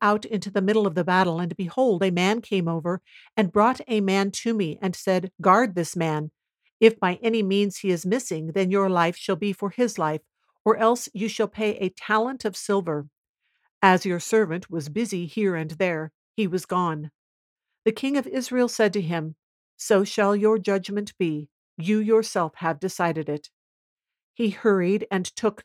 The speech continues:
the headband away from his eyes, and the king of Israel recognized that he was one of the prophets.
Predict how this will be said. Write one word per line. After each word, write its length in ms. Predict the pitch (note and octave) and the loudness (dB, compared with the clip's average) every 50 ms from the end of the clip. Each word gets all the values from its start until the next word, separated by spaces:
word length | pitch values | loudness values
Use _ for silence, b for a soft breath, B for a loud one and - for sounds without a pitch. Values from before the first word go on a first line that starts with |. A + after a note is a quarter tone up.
| _ - | _ -4
the 80 | G3 | -4
headband 500 | F3+ E3 G#3 G3+ F3 - F#3+ F3+ F3 E3 - - | 0 2 2 2 2 2 0 -2 -2 -2 -4 -6
away 300 | - E3+ E3+ F#3+ F#3+ G#3 | -6 -2 0 0 0 0
from 220 | G#3 - F3 D#3 | -2 -4 -6 -6
his 180 | E3+ - D#3+ - | -6 -4 0 2
eyes, 420 | F3+ G#3 A3 F3+ D#3 E3+ - - - - | 4 4 4 4 2 0 -4 -6 -6 -4
and 160 | G#3 G#3 F#3+ | -4 -4 -4
the 140 | - - G#3 | -4 -6 -8
king 320 | - - - C4+ C#4+ D4 | -6 -6 -6 -4 -4 -2
of 100 | C#4 C4 | -2 -2
Israel 420 | C#4 C4 - B3+ C4 C4 C4 B3 | -4 -6 -6 -4 -2 0 0 0
recognized 920 | G#3+ G3 A3+ C#4 - - D4+ - F#3+ E3+ D#3 D3 D3 D3+ D#3+ - - F3+ F3 | 0 0 0 -2 -2 -4 -8 -6 -4 -4 -2 -2 -4 -6 -8 -10 -12 -8 -6
that 140 | G3 G#3 - | -6 -6 -4
he 180 | - G#3+ G#3 | -4 -4 -4
was 240 | G3 A3+ A#3+ G#3+ - | -2 -2 -2 -2 -2
one 220 | F3 F3+ F3+ E3+ | -2 0 0 0
of 100 | E3+ E3 | 0 -2
the 80 | F3+ F#3 | -4 -6
prophets. 640 | - - G#3 G3+ G3+ G#3+ - E3 D#3+ - - - - | -2 2 4 4 4 2 0 -4 -6 -6 -8 -14 -14